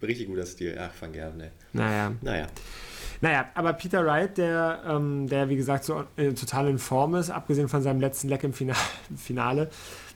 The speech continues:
Speaker 2: hat tatsächlich jetzt über, über den Zeitraum, also da im, in Gibraltar, äh, das erste Mal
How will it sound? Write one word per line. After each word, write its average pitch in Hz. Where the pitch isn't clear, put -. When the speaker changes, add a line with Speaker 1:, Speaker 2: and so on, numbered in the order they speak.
Speaker 2:
hat 151
tatsächlich 156
jetzt 165
über, 147
über 143
den 143
Zeitraum, 143
also 131
da 131
im, 131
in 131
Gibraltar, 127
äh, 135
das 143
erste 170
Mal 156